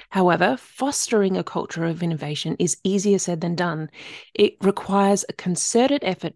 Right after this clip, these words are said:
by C O Os and C E Os to create an environment that encourages experimentation, creativity, and risk-taking.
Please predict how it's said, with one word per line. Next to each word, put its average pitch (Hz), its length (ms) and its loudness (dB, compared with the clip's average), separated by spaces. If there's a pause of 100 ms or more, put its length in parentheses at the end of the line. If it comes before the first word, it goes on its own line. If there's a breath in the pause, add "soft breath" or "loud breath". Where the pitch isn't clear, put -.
by 165 200 -4
C 185 260 2
O 170 220 0
Os 208 340 4
and 262 260 4
C 202 240 -2
E 220 240 -4
Os 160 380 -6 (340 loud breath)
to - 120 -2
create 247 480 4
an 277 120 6
environment 185 640 2
that 180 140 -2
encourages 202 720 0
experimentation, 226 1120 2
creativity, 269 720 -2
and 202 260 0
risk-taking. 190 760 -6